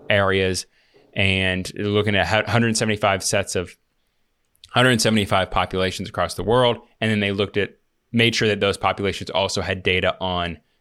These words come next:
mortality. And they found that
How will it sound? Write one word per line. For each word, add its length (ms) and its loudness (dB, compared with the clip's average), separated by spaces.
mortality. 680 -2
And 460 0
they 140 0
found 520 -2
that 420 -2